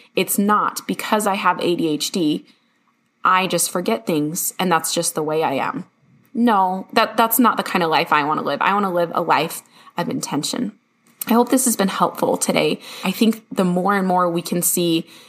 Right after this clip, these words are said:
things like a label as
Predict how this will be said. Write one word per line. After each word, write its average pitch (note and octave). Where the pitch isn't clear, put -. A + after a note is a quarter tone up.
things F3
like E3+
a F3+
label D#3+
as D3+